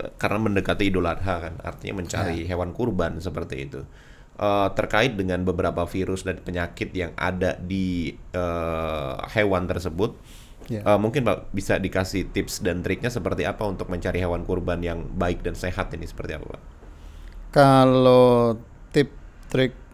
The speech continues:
Speaker 2: untuk mencari hewan yang sehat itu sebenarnya ya sama aja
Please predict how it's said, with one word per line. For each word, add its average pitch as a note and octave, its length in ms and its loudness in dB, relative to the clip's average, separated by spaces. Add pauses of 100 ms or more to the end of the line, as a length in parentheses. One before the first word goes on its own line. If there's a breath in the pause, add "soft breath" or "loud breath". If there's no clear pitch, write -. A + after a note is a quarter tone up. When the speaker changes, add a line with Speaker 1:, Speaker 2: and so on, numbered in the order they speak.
Speaker 2:
untuk A#2+ 580 4
mencari A#2 600 4
hewan G#2+ 560 2
yang G2 320 2
sehat G2 800 0
itu G#2+ 300 0
sebenarnya G2+ 520 2
ya G2+ 220 4 (140)
sama A2 480 2
aja G#2 420 -2